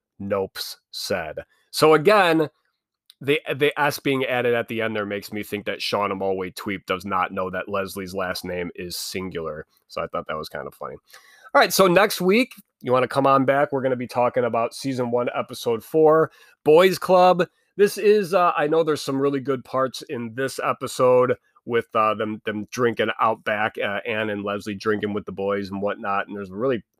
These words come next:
funny part that I love. I guess I'll just save it for next week when I talk about that episode. So that's gonna wrap up this episode. Thank you so much for hanging out and listening. If you'd like to contact me or the show,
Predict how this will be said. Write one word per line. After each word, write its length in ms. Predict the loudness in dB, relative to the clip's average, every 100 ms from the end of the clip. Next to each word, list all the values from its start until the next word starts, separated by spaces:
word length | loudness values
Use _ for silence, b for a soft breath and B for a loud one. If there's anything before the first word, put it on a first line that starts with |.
| _ _ _
funny 380 | _ -2 -2 -2
part 320 | -2 0 2
that 100 | 0
I 60 | -2
love. 380 | -4 -4 -2 4
I 100 | 6
guess 200 | 6 4
I'll 60 | 2
just 180 | 2 0
save 160 | -2
it 100 | -4
for 140 | -4 -2
next 200 | -4 -6
week 140 | -4
when 100 | -4
I 60 | -4
talk 240 | -6 -4
about 200 | -4 -2
that 140 | -4
episode. 520 | -4 -8 -6 -4 -4 2
So 460 | 4 8 8 8 B B B B B B _
that's 200 | 4 4
gonna 180 | 6 6
wrap 300 | 6 4 0
up 120 | -4 -8 -2
this 260 | -2 0
episode. 600 | -6 -8 -12 -8 -6 -6
Thank 220 | -6 -6
you 80 | -6
so 120 | -6
much 200 | -4 -4
for 80 | -6
hanging 260 | -8 -4 -2
out 120 | -2
and 100 | -2
listening. 480 | -6 -2 0 0 -2 b
If 120 | b
you'd 100 | 0
like 160 | 2 2
to 80 | -2
contact 540 | 2 2 2 2 0
me 180 | 2 2
or 240 | 6 4 4
the 100 | 0
show, 460 | 4 6 6 2